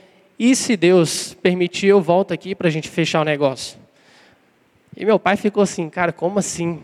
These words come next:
Tá tudo certo. O problema não, o problema seria o dinheiro. Se tem o dinheiro, pra que pensar, pra que orar?" E, e ele foi pra casa, os dois foram pra casa, meu pai ficou pensando, e depois esse senhor voltou.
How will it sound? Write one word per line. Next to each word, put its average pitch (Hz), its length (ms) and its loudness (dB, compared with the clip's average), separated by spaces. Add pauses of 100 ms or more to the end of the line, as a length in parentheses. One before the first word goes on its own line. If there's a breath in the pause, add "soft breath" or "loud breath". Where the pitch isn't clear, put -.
(120)
Tá 165 120 -2
tudo 208 240 2
certo. 170 540 -2
O 175 60 -12
problema 208 520 2
não, 208 120 4
o 185 160 -4
problema 214 500 2
seria 247 240 2
o 262 40 4
dinheiro. 208 360 2
Se 185 120 -12
tem 233 180 2
o 254 80 4
dinheiro, 233 400 4
pra 220 180 -2
que 226 480 2 (180)
pensar, 185 440 0
pra 175 100 -2
que 202 120 0
orar?" 180 400 2 (720 soft breath)
E, 196 760 2 (120)
e 185 60 4
ele 190 100 0
foi 202 140 0
pra 180 160 -2
casa, 196 480 0
os 160 100 2
dois 185 180 2
foram 185 160 0
pra 180 160 0
casa, 190 440 0
meu 185 120 2
pai 185 140 0
ficou - 160 -4
pensando, 202 560 2
e 196 40 2
depois 185 300 4
esse 190 140 -2
senhor 196 260 2
voltou. 196 800 2